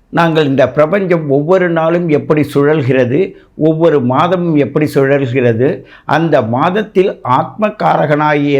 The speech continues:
சூரிய பகவானை மையமாக வைத்து அவர் எப்படி செயல்படுகிறார் என்பதை நாம் பார்க்க போகிறோம். இந்த பிரபஞ்சத்தோடைய ரகசியங்களை, நுட்பமான விஷயங்களை கேட்டு தெரிந்து கொள்வதற்கு உங்கள் சித்தயோகி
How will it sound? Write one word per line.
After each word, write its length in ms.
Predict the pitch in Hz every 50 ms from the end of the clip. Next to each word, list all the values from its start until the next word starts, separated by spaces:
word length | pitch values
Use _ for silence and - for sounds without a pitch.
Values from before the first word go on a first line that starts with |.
| 127 127
சூரிய 420 | - 151 165 185 180 185 180 175 165 160
பகவானை 480 | 156 147 147 143 147 143 143 139 135 127 123
மையமாக 540 | 117 113 127 147 156 151 151 143 131 135 135 123
வைத்து 320 | 120 117 107 98 - 127 131 - - - - - - _ - - 120
அவர் 200 | 139 143 180 175 185 - 160 143 143
எப்படி 280 | - - 165 156 156 - -
செயல்படுகிறார் 800 | - 135 131 127 120 127 131 127 120 120 120 117 117 113 110 110 - - - - 127
என்பதை 340 | 127 120 120 110 110 117 139 202 - - - _ _ _ _ - 123
நாம் 180 | 131 139 139 131 143
பார்க்க 320 | 123 123 117 127 - 107 -
போகிறோம். 400 | 117 110 104 113 104 101 101 - _ _ _ _ _ _ _ -
இந்த 180 | - 151 160 131 -
பிரபஞ்சத்தோடைய 960 | - 165 180 226 220 202 208 190 202 220 202 190 170 170 156 151 156 151 147 147 - - - 131 135
ரகசியங்களை, 680 | 135 139 196 190 - - 185 180 156 135 131 127 120 117 - - - - _ _ _ _ _ _ -
நுட்பமான 640 | 131 151 160 147 - - 240 220 220 214 208 202 208 214 175 147
விஷயங்களை 500 | - 160 165 160 156 147 143 139 131 127 127 127 - - - -
கேட்டு 240 | 165 175 175 170 151 127 - -
தெரிந்து 320 | 147 143 151 151 151 165 160 160
கொள்வதற்கு 640 | 156 135 127 131 123 131 127 120 123 - 131 123 120 117 - - - _ _ _ _ -
உங்கள் 360 | - 143 156 147 139 135 123 113 123 - - - -
சித்தயோகி 720 | - 170 165 151 - - 185 175 170 165 123 127 143 143